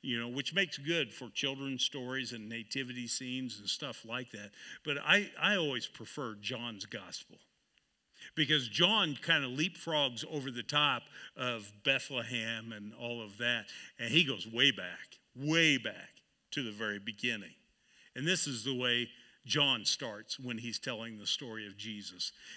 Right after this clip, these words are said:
He says, "In the beginning was the Word, and the Word was with God, and the Word was God. He was in the beginning with God." A few verses later, "And the Word became flesh and dwelt among us,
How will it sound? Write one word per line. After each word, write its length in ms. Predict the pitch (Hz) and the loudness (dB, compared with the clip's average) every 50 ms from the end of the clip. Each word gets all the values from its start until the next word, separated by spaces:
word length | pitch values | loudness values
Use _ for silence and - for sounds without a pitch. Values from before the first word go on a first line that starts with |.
| - - | -8 -4
He 60 | 127 | 0
says, 360 | - - 175 160 156 139 - - | 4 6 8 8 8 8 4 0
"In 180 | - 170 170 190 | 2 2 4 4
the 80 | 196 170 | 2 2
beginning 500 | 143 147 123 160 175 180 160 135 123 123 | 2 2 6 6 6 8 6 4 2 0
was 180 | 123 117 - | -4 -4 -4
the 100 | - 131 | -6 -4
Word, 340 | 117 135 160 170 165 143 117 | 0 2 4 6 6 4 2
and 220 | 95 101 117 117 | 0 -6 -6 -2
the 40 | 127 | 0
Word 200 | 151 165 165 139 | 2 2 2 0
was 180 | 120 104 92 117 | -2 -6 -6 -2
with 300 | 139 160 160 - - - | 0 0 0 0 -2 -2
God, 260 | 135 123 117 107 104 - - - - - - | 0 0 0 -2 -4 -8 -12 -14 -14 -8 -2
and 140 | - 127 131 | -2 -2 0
the 60 | 127 | -2
Word 420 | 113 117 127 151 165 170 160 143 123 107 107 | -2 0 2 2 4 4 4 2 0 -4 -4
was 360 | 110 135 147 151 156 131 110 | 0 4 4 4 4 4 -2
God. 400 | 101 95 127 123 113 110 107 92 - - - _ _ _ _ _ _ _ _ _ - | -4 -2 0 0 0 0 -2 -6 -10 -14 -18 _ _ _ _ _ _ _ _ _ 0
He 180 | - 170 185 | 4 4 6
was 260 | 185 151 135 117 104 123 | 6 4 0 0 2 4
in 220 | 160 185 196 196 | 4 4 4 2
the 80 | 190 156 | 0 2
beginning 640 | 147 160 127 120 160 165 165 151 131 110 101 101 - - _ _ _ - | 2 0 2 4 4 4 4 4 2 0 -2 -6 -12 -18 _ _ _ -4
with 440 | 120 143 160 160 - - - - - _ - | 2 6 6 6 6 4 -4 -12 -16 _ -6
God." 440 | 147 139 120 113 110 104 87 - - _ _ _ _ _ - | -4 -2 -2 -2 -2 -4 -6 -10 -16 _ _ _ _ _ -16
A 40 | - | -10
few 220 | - 151 147 143 127 | -4 0 0 0 0
verses 480 | 131 156 151 131 - - 131 110 - | 0 0 0 0 0 0 -2 -4 -2
later, 400 | 135 139 139 143 143 160 170 147 - - _ _ _ _ _ _ _ _ _ - - - - - | 2 4 6 6 6 4 2 -2 -4 -12 _ _ _ _ _ _ _ _ _ -18 -16 -16 -6 0
"And 140 | - 143 143 | 2 2 4
the 60 | 139 | 4
Word 280 | 135 151 180 196 196 156 | 4 4 4 4 4 2
became 320 | 156 - - 156 147 127 | 0 0 2 2 2 2
flesh 540 | - - - 170 185 185 175 147 - - - | 0 -2 2 6 8 8 10 8 8 6 2
and 140 | 123 120 117 | 2 0 -2
dwelt 260 | 135 143 160 160 147 | 0 0 0 0 0
among 340 | 143 143 151 165 170 160 135 | 0 2 4 4 4 4 2
us, 320 | 110 101 95 - - - | -2 -2 -2 -2 -2 -4